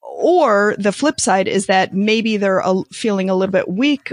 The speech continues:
with their writing skills, but they still know that they want to do this and they still know that they,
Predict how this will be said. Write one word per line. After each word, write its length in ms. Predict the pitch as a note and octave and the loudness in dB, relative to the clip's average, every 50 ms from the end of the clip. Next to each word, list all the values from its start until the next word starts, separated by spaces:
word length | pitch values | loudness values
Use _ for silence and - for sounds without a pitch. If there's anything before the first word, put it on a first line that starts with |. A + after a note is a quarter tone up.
| - | -6
with 240 | - F#3+ G3 F#3 - | -2 0 0 0 0
their 160 | - F#3 F3+ F3+ | 0 0 2 2
writing 360 | F#3+ F#3+ F#3 F3+ F3+ F#3 F#3+ | 2 2 2 2 2 0 0
skills, 380 | - - G3+ F#3 F3+ F#3+ F3+ | 0 0 2 2 2 2 2
but 120 | - A#3 A3 | 0 -2 0
they 140 | - C4 B3+ | 0 0 0
still 260 | - - - A#3+ - | 0 2 2 2 2
know 140 | B3+ - A3+ | 2 2 2
that 160 | A3+ A#3 - | 0 0 0
they 100 | F#3+ F#3+ | 0 0
want 160 | F#3+ F#3+ F#3+ | 0 0 0
to 80 | F#3 F3+ | 0 2
do 140 | F#3+ F3 | 0 0
this 200 | - - D#3+ - | 0 0 -2 -2
and 80 | F#3+ F#3 | 0 0
they 80 | F#3+ F#3 | 0 -2
still 240 | - - B3+ A#3+ | 0 0 0 0
know 160 | A3+ G#3+ G3 F#3+ | 2 2 0 0
that 140 | F#3 F3+ | 0 0
they, 160 | - F#3 F3+ | 0 0 -2